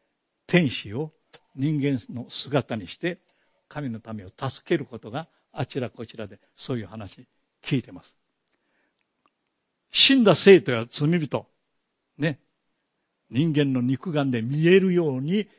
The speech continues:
出現させることは難しいことではない。これらの出現はもっと頻繁になる、これから。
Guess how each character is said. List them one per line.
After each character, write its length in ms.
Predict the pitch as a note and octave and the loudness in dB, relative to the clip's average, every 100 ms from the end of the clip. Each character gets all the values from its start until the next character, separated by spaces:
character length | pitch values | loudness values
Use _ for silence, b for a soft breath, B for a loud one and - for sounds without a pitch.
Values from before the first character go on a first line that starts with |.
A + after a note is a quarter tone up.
| - | -6
出 360 | - A3 - | -2 -2 -2
現 260 | F#3 F#3 C#3+ | -2 -2 -2
さ 140 | D#3+ | -4
せ 120 | C#3 D#3 | -2 -4
る 120 | A2+ | -4
こ 160 | - | -12
と 120 | - A#2+ | -10 -6
は 180 | F3 - _ _ _ | -6 -8 _ _ _
難 340 | A3 C4 - A3+ | -6 -6 -4 -8
し 100 | - | -6
い 40 | |
こ 120 | F#3 | -6
と 100 | D#3 | -4
で 80 | A#2+ | -4
は 140 | G2 G2 | -4 -2
な 160 | B2 | -2
い。 80 | F2+ _ _ _ _ _ _ _ _ _ _ - | -2 _ _ _ _ _ _ _ _ _ _ 0
こ 140 | - | 10
れ 100 | A3 | 12
ら 120 | A3+ | 12
の 100 | G#3+ | 8
出 200 | F#3+ - | 4 4
現 180 | F#3+ G3 | 2 2
は 100 | E3 | 2
も 180 | D#3+ B3+ | 4 4
っ 40 | |
と 360 | - _ D#4 C#4+ b b | 4 _ 0 0 b b
頻 340 | - B3 D4+ B3 _ - | 4 6 6 -2 _ 6
繁 240 | A#3+ G3+ | 8 8
に 120 | A#3 | 6
な 140 | G#3+ C#3 | 8 6
る、 60 | |
こ 160 | - B2+ | 2 -6
れ 40 | |
か 120 | A#2+ | -4
ら。 100 | G#2 | -8